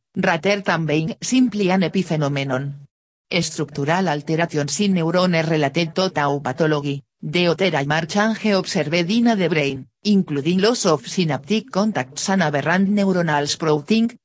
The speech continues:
may facilitate development of recurrent hypersynchronous discharges underpinning seizure activity.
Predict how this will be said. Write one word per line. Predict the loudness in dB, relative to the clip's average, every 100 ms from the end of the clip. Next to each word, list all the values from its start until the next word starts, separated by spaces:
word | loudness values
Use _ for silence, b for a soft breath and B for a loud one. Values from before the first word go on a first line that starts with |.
| _ -2
may | 0 0
facilitate | 0 -4 -2 -4 -2 -2 0 0
development | 2 2 0 0 0 0 2
of | 0 0
recurrent | -4 -4 -2 -2 -2
hypersynchronous | -2 -2 -4 -6 -8 -2 -2 0 -2
discharges | -4 -6 -2 -2 0 -2 -2 -2
underpinning | 0 -2 -2 -4 0 0 -2
seizure | -4 -4 0 0 2 0
activity. | 0 -2 -4 -2 -2 -4 -8